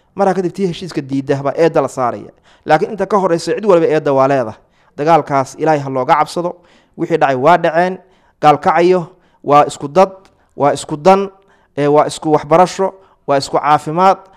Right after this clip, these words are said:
waa isku nabad, ma kala maarmi karaan dadka reer gaalkacayood. Nabad waa in iyaguna waa inay gartaan waajibka saaran. Ciddii kaloo awood ku lena,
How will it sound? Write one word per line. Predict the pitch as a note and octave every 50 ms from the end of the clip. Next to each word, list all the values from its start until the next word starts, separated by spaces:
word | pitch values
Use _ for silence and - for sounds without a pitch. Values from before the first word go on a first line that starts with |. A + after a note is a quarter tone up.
| _ _ _
waa | C3 D3+ C#3+
isku | D#3 - - - E3
nabad, | D#3+ D#3+ E3+ F#3 G3+ G3 - - _ _ _ _ -
ma | - E3+ E3
kala | - - D3 C#3
maarmi | C3 C3+ C3 C3 C3 B2+ A#2+
karaan | - C3+ B2+ B2+
dadka | B2+ C#3+ - B2+
reer | C3 C#3 C#3+
gaalkacayood. | B2 - B2 A#2+ - A#2 G#2 G#2+ A2 - - _ _ _ _ _ _ _ _ _ -
Nabad | C3+ D3+ E3+ E3
waa | D#3 D3 C#3+ C#3
in | D3+ D3
iyaguna | D#3 E3+ E3 D#3+ D#3 D3
waa | C#3+ C#3+ C3+ D3
inay | D#3 D3+ C3
gartaan | B2 C3 - - D3 D3 D3+ C3+
waajibka | B2 C3 C#3+ C#3+ C#3 C#3 C3+ D#3 D3
saaran. | - D#3 D3+ D#3 D#3+ F3 F#3+ F#3+ - - _ _ _ _ _ _ _ -
Ciddii | A3 A#3 F#3 F3+ F3
kaloo | E3+ - F3 E3+ C#3
awood | C#3 D3+ E3 E3+ D#3+ -
ku | - E3
lena, | D#3+ D3 C3+ C3+ B2+